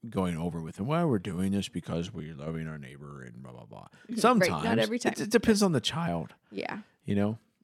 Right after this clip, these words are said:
Speaker 1: So, anyways, you just, you teach 'em more than just the skill, uh, 'cause more than the skill is what's important as well.
Speaker 2: Sure.
Speaker 1: Um, and this kind of, uh, goes back to you can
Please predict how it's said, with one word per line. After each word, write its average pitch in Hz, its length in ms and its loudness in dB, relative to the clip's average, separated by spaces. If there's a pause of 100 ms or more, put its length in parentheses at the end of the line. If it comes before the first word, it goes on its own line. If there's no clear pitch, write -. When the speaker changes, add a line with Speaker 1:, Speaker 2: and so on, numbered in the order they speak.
(100)
Speaker 1:
So, 101 460 4 (1500)
anyways, 101 380 2
you 139 80 4
just, - 240 2
you 151 100 4
teach 160 280 4
'em 117 80 6
more 107 260 6
than 95 120 2
just - 280 -2
the 80 120 -6
skill, 85 720 -2 (240)
uh, - 320 -12
'cause - 280 -8 (240)
more 98 240 2
than 87 220 -2
the - 80 -10
skill - 340 -4
is - 140 -10
what's - 200 -10
important - 540 -16
as - 180 -18
well. - 120 -10
Speaker 2:
Sure. 104 380 -6 (600)
Speaker 1:
Um, 95 560 4
and 127 140 2
this 165 140 4
kind 147 260 6
of, 107 260 2
uh, 101 120 0
goes 107 360 4
back 101 400 4
to 92 320 2
you 92 240 -2
can 87 280 -6